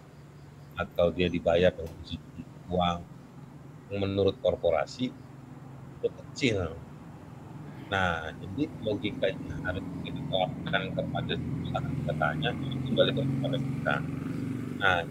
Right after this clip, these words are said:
yang kayak begini-begini diisi oleh para teknokrat.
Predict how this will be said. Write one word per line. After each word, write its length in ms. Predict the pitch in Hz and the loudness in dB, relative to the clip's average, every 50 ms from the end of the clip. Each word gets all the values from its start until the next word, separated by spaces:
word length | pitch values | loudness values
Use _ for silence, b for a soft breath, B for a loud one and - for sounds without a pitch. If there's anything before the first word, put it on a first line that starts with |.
| - 95 | 2 4
yang 160 | 110 107 107 - | 4 4 4 2
kayak 120 | - 98 - 107 | -4 -2 0 0
begini-begini 800 | 80 107 104 101 92 95 95 131 160 156 156 139 98 85 78 80 80 80 80 | 2 4 4 4 4 4 4 4 2 2 2 0 0 0 0 0 -4 -6 0
diisi 460 | 80 98 95 95 - 139 - - 131 131 - | 2 2 4 4 4 2 4 0 0 2 4
oleh 240 | 92 92 101 113 - | 6 6 6 6 4
para 240 | - 92 92 92 - | 2 2 2 4 4
teknokrat. 560 | 95 85 - 101 98 - - - 82 78 | 4 4 6 4 2 2 4 2 0 0